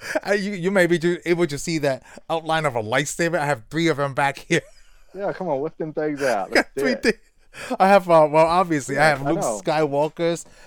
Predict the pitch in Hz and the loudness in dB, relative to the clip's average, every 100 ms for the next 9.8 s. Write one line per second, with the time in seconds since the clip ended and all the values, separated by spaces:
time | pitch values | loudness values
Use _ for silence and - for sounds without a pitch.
0 | - 147 139 160 131 120 - 165 143 139 | -6 -4 -2 -2 -2 -6 -6 -6 -4 -6
1 | 117 120 135 147 143 160 170 - - - | -6 -4 -4 -4 -6 -6 -6 -12 -20 -10
2 | 131 131 139 131 120 117 131 135 127 113 | -6 -4 -2 -2 -4 -6 -8 -8 -10 -12
3 | - 127 143 127 117 143 - 120 110 110 | -4 -4 -4 -6 -6 -8 -10 -10 -10 -6
4 | 135 135 - 123 127 113 110 110 104 107 | -6 -6 -8 -6 -6 -6 -10 -10 -10 -12
5 | 101 - 104 101 104 123 _ _ _ - | -14 -14 -12 -12 -12 -16 _ _ _ -20
6 | - _ - _ - - - 160 135 156 | -20 _ -20 _ -20 -18 -6 -4 -2 -4
7 | 139 170 - 139 - 151 135 131 123 120 | -6 -8 -6 -8 -6 -4 -2 -2 -2 -6
8 | 110 - 143 151 127 147 143 - 135 110 | -10 -8 -6 -6 -6 -6 -6 -6 -6 -6
9 | 107 127 - 151 - 160 180 | -10 -12 -10 -10 -10 -10 -8